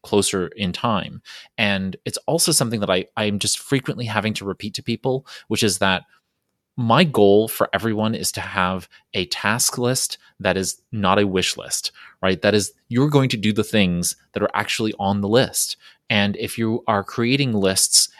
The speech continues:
and you're not completing the things on those lists, then those are wish lists, right? You, you want to get them done, but you are not getting them done. That means that the wish lists are becoming things that you are kind of cherry picking from,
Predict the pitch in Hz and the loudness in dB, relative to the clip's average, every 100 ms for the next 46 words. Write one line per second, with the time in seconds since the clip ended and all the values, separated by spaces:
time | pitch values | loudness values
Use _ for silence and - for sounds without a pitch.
0 | - 104 110 110 110 104 - 208 175 95 | -4 0 2 0 -2 -8 -2 0 2 0
1 | - 92 90 90 87 87 87 82 - - | -2 0 0 0 -2 -2 -2 -2 -2 -2
2 | - - _ 101 101 95 98 92 87 87 | -4 -6 _ 0 2 2 0 0 -2 0
3 | 104 151 170 87 58 - - - - - | 2 4 4 2 -2 -2 -2 -4 -6 -18
4 | - 87 107 113 107 - 98 101 98 101 | -8 -4 -2 -4 -6 -6 -4 -4 -4 2
5 | 143 - - 101 87 - 87 85 82 90 | 2 2 -4 -2 -2 -2 -4 -2 -4 -4
6 | 90 - 98 101 110 131 - 95 85 80 | -6 -4 -4 -2 0 -2 0 -2 -2 -4
7 | 82 78 71 62 113 _ - _ _ _ | -6 -6 -10 -12 -18 _ -20 _ _ _
8 | _ _ _ _ _ 123 135 156 156 143 | _ _ _ _ _ 0 0 2 0 2
9 | - 110 123 110 98 92 _ _ _ - | 2 0 0 -4 -4 -6 _ _ _ -10
10 | 110 196 - 95 80 - - - - - | 4 4 4 -2 -4 -2 -2 -2 -2 -8
11 | _ _ 120 110 117 - 127 120 113 113 | _ _ 2 4 0 -2 0 0 0 -2
12 | 117 123 123 113 - 117 107 104 98 98 | -2 0 2 2 0 0 2 4 4 0
13 | _ _ _ _ 135 101 - - 143 131 | _ _ _ _ -2 0 0 2 2 2
14 | - 110 95 87 - 85 82 87 | 0 -4 -4 -4 -2 -2 -2 -6